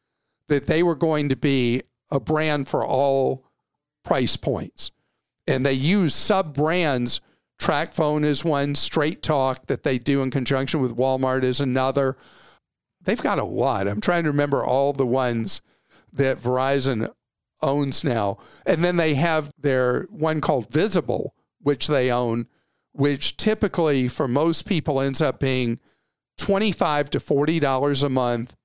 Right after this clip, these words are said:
for unlimited everything, including unlimited data. So yes, TracFone, if you're a minimal user, you can do the hundred dollar a year plan. But now,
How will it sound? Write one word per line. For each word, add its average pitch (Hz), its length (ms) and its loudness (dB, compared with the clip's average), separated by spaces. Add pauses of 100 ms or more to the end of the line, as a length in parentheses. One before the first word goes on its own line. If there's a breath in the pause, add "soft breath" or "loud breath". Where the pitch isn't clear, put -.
(360)
for 143 240 0
unlimited 151 640 0
everything, 131 480 0
including 123 500 0
unlimited 117 560 -2
data. 113 400 -2 (480)
So 131 580 0 (200)
yes, 139 440 0 (300)
TracFone, 170 800 0
if 135 220 -2
you're 131 240 2
a 117 60 -2
minimal 165 520 0
user, 196 640 0 (560)
you 127 120 -2
can 131 160 -2
do 160 180 2
the 147 120 0
hundred 160 360 0
dollar 139 360 2
a 120 60 0
year 123 260 0
plan. 156 640 -2 (680)
But 147 200 0
now, 175 540 0